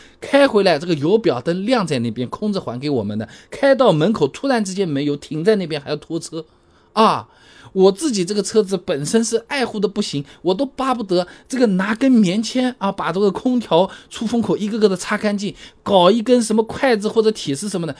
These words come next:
把轮胎缝里面的石头一个个的都去挑掉。这哥们儿拿过去越野，马路牙子二话不说扛扛就上去了，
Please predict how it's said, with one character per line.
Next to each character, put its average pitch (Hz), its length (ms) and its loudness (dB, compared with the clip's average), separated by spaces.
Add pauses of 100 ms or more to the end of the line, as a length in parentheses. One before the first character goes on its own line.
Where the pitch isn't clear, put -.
(100)
把 170 160 -10
轮 156 200 2
胎 220 140 0
缝 226 220 -2
里 - 0 -
面 139 80 -2
的 139 100 -2
石 - 180 -6
头 202 200 -2
一 214 80 -8
个 220 100 -8
个 214 100 0
的 202 120 2
都 208 100 0
去 196 160 -6
挑 196 180 0
掉。 185 220 -2 (300)
这 359 120 4
哥 349 220 2
们 339 100 2
儿 285 60 2
拿 226 160 0
过 359 140 2
去 320 160 2
越 392 220 8
野， 131 360 -2 (240)
马 214 240 4
路 381 140 8
牙 330 160 0
子 320 180 -2
二 359 180 2
话 294 140 2
不 294 140 -2
说 302 100 -2
扛 254 220 0
扛 370 120 2
就 339 120 2
上 403 200 0
去 196 140 0
了， 131 160 0